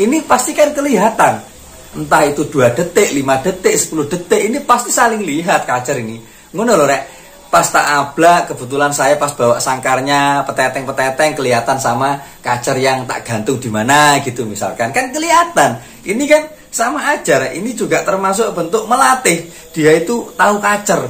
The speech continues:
Ini juga termasuk olah rasa kalau versi saya. Termasuk olah rasa manuk iki mau. Roh podo kacere, walaupun cuma sepuluh detik, lima detik. Ini juga bisa memicu gairah dia untuk,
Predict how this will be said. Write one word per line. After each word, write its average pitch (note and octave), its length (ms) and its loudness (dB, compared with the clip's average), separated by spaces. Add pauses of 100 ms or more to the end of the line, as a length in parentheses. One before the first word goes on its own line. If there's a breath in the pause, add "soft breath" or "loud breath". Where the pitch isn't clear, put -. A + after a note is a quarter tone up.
(320 loud breath)
Ini A3+ 160 0
juga D#3 240 2
termasuk E3+ 400 0
olah G3+ 320 4
rasa G3 320 2
kalau B2 240 0
versi B2 320 -6
saya. B2 480 -4
Termasuk - 400 -2
olah C#4 240 4
rasa F#3+ 320 2
manuk F#3 240 2
iki F#3 160 -2
mau. D#3+ 480 -4 (160 loud breath)
Roh A3 240 0
podo A3 560 2
kacere, E3 880 -2
walaupun D#3 400 4
cuma A3 240 -2
sepuluh D3+ 240 -6
detik, - 720 -8
lima E3 240 2
detik. C#3+ 320 0
Ini A#3 240 -2
juga G#3+ 240 2
bisa - 240 2
memicu A#3 560 2
gairah D#3+ 480 4
dia F3 320 2
untuk, A3 240 0